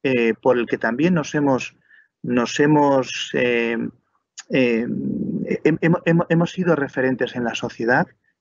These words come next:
es por las iniciativas sociales que se han realizado por T M B, eh, a través de la Fundación T M B, a través de los propios volu-, a través de los voluntarios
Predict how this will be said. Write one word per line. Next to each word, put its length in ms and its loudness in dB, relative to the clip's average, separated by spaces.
es 140 -2
por 160 -2
las 240 -2
iniciativas 580 0
sociales 640 -4
que 100 -6
se 140 -2
han 100 2
realizado 500 0
por 200 -6
T 80 -6
M 160 -2
B, 280 -2
eh, 360 0
a 100 0
través 300 -2
de 80 0
la 120 2
Fundación 500 -4
T 60 -2
M 140 -2
B, 240 4
a 80 0
través 340 -6
de 60 -8
los 160 -2
propios 400 2
volu-, 220 0
a 120 -4
través 200 0
de 80 0
los 160 0
voluntarios 640 -4